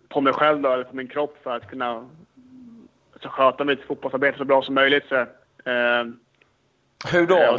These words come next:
Speaker 2: Kan du
Speaker 1: där
Speaker 2: berätta?
Speaker 1: Nej, men jag försöker också vara noga med liksom att vara god tid i träningen, se till att värma upp ordentligt innan träningen börjar, så man är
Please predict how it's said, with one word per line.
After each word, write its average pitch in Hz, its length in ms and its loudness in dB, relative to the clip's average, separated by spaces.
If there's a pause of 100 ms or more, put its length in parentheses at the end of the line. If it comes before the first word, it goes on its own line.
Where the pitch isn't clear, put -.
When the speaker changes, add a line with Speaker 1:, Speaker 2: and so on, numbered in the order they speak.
(120)
Speaker 2:
Kan 156 120 4
du 156 60 2
Speaker 1:
där 143 140 4
Speaker 2:
berätta? 131 480 2 (960)
Speaker 1:
Nej, 123 180 0
men 147 120 0
jag 151 100 0
försöker 147 240 -2
också 147 260 -8 (100)
vara 151 300 -6
noga 147 320 -4
med 135 240 -2
liksom 123 200 -16
att 120 160 -10 (720)
vara 143 240 4
god 143 280 -8
tid 143 260 -2
i - 40 -20
träningen, 131 400 0
se - 60 -20
till 143 200 -6
att 135 100 -6
värma 139 280 -4
upp 135 180 -10
ordentligt 135 360 -6
innan 139 300 -4
träningen 131 340 -4
börjar, 127 200 -2
så - 80 -14
man 139 100 -6
är 127 80 -6